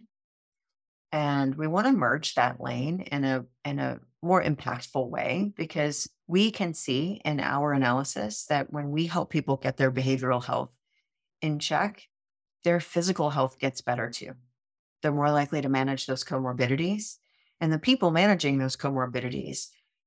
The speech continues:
i-, imagine if we could work together, how much more sustainable those improvements would be for those patients.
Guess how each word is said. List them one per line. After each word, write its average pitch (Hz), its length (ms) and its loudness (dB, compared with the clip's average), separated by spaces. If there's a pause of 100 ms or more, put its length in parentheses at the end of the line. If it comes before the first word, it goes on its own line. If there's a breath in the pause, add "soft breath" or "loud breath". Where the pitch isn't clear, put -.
(260)
i-, 147 160 -2
imagine 160 400 4
if 143 100 -2
we 151 80 2
could 139 140 0
work 135 220 2
together, 139 600 2 (920)
how 160 120 4
much 147 240 -2
more 131 120 -2
sustainable 120 920 -4
those 127 240 0
improvements 123 600 -8
would 127 120 -6
be - 140 -8
for - 160 -8
those - 180 -8
patients. - 640 -8